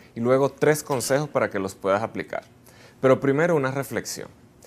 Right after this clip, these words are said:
Si de verdad quieres predecir el futuro financiero de cualquier persona, observa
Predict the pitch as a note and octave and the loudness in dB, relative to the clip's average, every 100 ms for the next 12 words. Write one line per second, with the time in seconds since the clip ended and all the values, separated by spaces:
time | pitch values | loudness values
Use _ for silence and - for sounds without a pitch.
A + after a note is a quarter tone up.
0 | - - - C3+ C3 C3 C3+ E3+ - D#3 | -20 -12 0 2 4 2 0 -4 -4 -2
1 | E3+ E3 D3+ C3+ A2 G#2 A2 G2 G2 - | -2 -2 0 2 0 -4 -4 -2 -4 -8
2 | G#2 C3+ D#3 D3 C3+ A#2 - A2+ G2 F2 | -8 -4 -4 -4 -6 -6 -6 -4 -4 -4
3 | F#2 E2 G2 - B2+ - G2+ G#2+ - A2+ | -6 -4 -6 -4 -6 -4 -6 -4 -4 -6
4 | - C#3 D3 D3+ | -4 -4 -2 -4